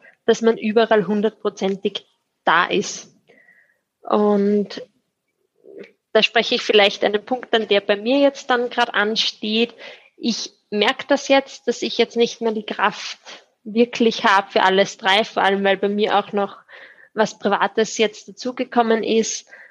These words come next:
Und deshalb habe ich mich jetzt auch entschlossen, dass ich bei der Babysittervermittlung einen Schritt zurücktrete und eine Partnerin von mir, mit der ich auch schon länger zusammenarbeite,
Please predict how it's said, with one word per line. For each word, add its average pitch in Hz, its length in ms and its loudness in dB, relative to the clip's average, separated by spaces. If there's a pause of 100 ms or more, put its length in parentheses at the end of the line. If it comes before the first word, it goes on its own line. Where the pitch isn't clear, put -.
(160)
Und 208 520 2
deshalb 208 260 -2
habe 202 180 2
ich - 80 -8
mich 208 160 -2
jetzt - 300 -4
auch - 260 0
entschlossen, 214 920 0
dass 202 200 -2
ich - 180 -6
bei 202 160 4
der 190 120 0
Babysittervermittlung 233 1080 -2
einen 214 300 2
Schritt - 260 -4 (260)
zurücktrete 254 1120 0 (1160)
und 208 580 2
eine 202 420 0 (360)
Partnerin 220 560 0
von 220 200 -4
mir, 208 160 2
mit 202 200 -4
der 190 140 2
ich 196 180 -6
auch 202 120 -4
schon 202 220 -4
länger 196 280 -2
zusammenarbeite, 190 1040 2